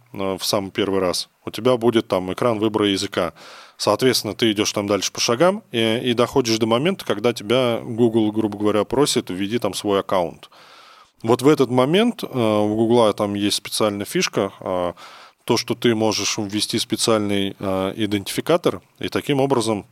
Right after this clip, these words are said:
э, запустить вообще весь процесс. То есть для гугловской части, да, э, если, который использует тот же Android Management A P I,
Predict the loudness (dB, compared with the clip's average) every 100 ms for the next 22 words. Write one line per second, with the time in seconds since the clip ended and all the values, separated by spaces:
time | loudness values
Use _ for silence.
0 | -4 0 0 0 0 -4 -4 -4 -2 0
1 | -2 -2 -4 -2 -2 -2 -4 -4 -8 -16
2 | -20 -20 -20 _ -2 -2 -2 -10 -14 -2
3 | 2 2 2 -4 -4 0 4 4 2 0
4 | 0 -4 _ -2 0 0 -4 -4 -2 -2
5 | -4 -10 -8 -6 -4 -4 -4 -4 -4 -4
6 | -6 -4 -2 -2 -2 -2 -4 -4 -6 -4
7 | -4 -2 -4 -2 -4 -4 -6 -6 -8 -8
8 | -8 -4 0 0